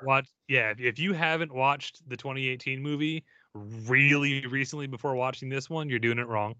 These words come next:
Uh, and, and with this one, honestly, I would say just, just carve some time out and watch the seventy-eight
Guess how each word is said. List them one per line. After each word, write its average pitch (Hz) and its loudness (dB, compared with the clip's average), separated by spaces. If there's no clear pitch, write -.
Uh, 110 2
and, 117 6
and 139 -4
with 113 2
this 165 4
one, 156 4
honestly, 131 4
I 110 4
would 113 -2
say 113 0
just, 120 -4
just 123 -6
carve 135 2
some 123 -8
time 131 0
out 120 0
and 113 -4
watch 120 0
the 113 -4
seventy-eight 120 0